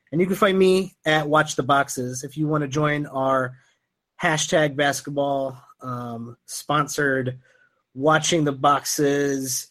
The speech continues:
annual head-to-head nine cat players only fun times fantasy league, which is the, the name of the league.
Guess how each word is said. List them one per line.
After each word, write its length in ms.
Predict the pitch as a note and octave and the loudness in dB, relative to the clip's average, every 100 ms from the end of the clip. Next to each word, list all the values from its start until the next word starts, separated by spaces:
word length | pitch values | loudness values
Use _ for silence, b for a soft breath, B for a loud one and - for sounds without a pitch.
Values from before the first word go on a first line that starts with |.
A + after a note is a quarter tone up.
| _ _ _ | _ _ _
annual 1300 | - E3 E3 E3 D#3+ D#3+ E3 D#3+ D#3+ D#3 D#3 D#3 D3+ D3+ | 0 2 4 4 4 6 6 6 6 4 2 2 0 -2
head-to-head 1120 | - F3+ F3 D#3 E3+ D#3 D#3+ D#3 D3+ D3 C#3+ | -6 -4 -2 -2 -2 0 2 2 2 0 -2
nine 640 | C#3 D3+ E3 E3+ E3+ E3 | -6 -4 -2 -2 -2 -4
cat 520 | D#3 - D3+ C#3+ C3+ - _ _ _ _ - | -6 -4 -2 -2 -4 -10 _ _ _ _ -4
players 560 | F3 F3 E3+ E3 D#3 | 2 4 6 4 0
only 920 | D#3 D3+ D#3 D#3+ D#3 D3+ D3 D3 C3+ _ _ _ _ _ _ _ _ | -6 -6 -4 -4 -4 -2 -2 -4 -8 _ _ _ _ _ _ _ _
fun 440 | - E3+ E3 D#3 | -2 0 2 -2
times 760 | D#3 E3 D#3 D3 D3 C#3+ B2+ - | -4 0 0 0 -2 -6 -8 -6
fantasy 440 | F3 D#3+ D3+ D3 | -2 -2 -2 -4
league, 240 | C3 B2+ | -6 -6
which 160 | C#3+ C#3 | -8 -8
is 100 | B2+ | -10
the, 220 | C3+ B2+ - _ | -10 -10 -12 _
the 100 | C3+ | -12
name 240 | C#3 C#3+ C#3+ | -6 -4 -4
of 80 | D3+ | -2
the 80 | |
league. 280 | D3+ B2+ C3 | -2 -2 -6